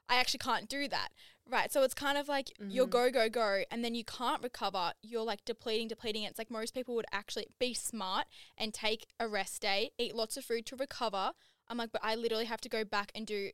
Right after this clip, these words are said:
Speaker 1: cardio, train on top of that, eat minimal food."
Speaker 2: Do your steps.
Speaker 1: Do my steps. And so
Speaker 2: Yeah.
Speaker 1: it's like, and you also feel fatigued, and then you, you go into your rest day, like, cool rest day. Oh, but it's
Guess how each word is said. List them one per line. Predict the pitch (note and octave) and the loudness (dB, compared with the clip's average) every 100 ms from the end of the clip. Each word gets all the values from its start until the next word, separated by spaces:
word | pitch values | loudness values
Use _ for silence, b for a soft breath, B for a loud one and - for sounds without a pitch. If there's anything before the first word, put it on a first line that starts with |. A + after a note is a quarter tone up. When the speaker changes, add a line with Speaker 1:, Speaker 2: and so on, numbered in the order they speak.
| _ | _
Speaker 1:
cardio, | - G#3+ G#3 G3 F#3 | -4 0 2 0 -2
train | - A3 G#3+ | -2 -4 -4
on | G#3 | -6
top | G#3+ A3 A3 | -8 -8 -4
of | G3 | 0
that, | F#3+ - | 0 0
eat | G#3 G3+ - | -6 -6 -8
minimal | G#3 G#3 G3 F#3+ _ _ B3+ | -10 -10 -10 -14 _ _ -2
food." | G#3+ F3 F#3 - | -2 -2 -8 -10
Speaker 2:
Do | A3 | -10
your | G#3+ G#3 | -8 -10
steps. | G#3 F3+ - - | -8 -8 -8 -4
Speaker 1:
Do | C4 | 0
my | B3 B3+ | 0 0
steps. | - C4 G#3+ B3 - - - | -2 0 2 4 2 -2 0
And | B3 B3 | 0 2
so | G#3+ | 4
Speaker 2:
Yeah. | A#3 | 4
Speaker 1:
it's | A3 | 4
like, | A#3 A3+ - | 2 2 0
and | A#3+ | 0
you | A#3 | 2
also | G#3+ A3+ A#3 | 0 -2 -2
feel | A#3+ | -6
fatigued, | - - A3+ A3 | -6 0 0 2
and | A#3 G3+ | -2 -4
then | G3+ | -6
you, | G3+ | -6
you | G3 | 0
go | A3 A#3 | 2 2
into | A3 G#3 | -2 -2
your | |
rest | F#3+ A3 - | 0 0 0
day, | F3+ F#3+ | 0 0
like, | - | -4
cool | - C#4 B3 | -4 -2 0
rest | G#3+ G#3 - | 0 -2 -2
day. | F3+ - B B B _ | -4 -4 B B B _
Oh, | B3 A#3+ G#3 | 4 4 4
but | A3 | 0
it's | G3+ - - | 0 -4 -8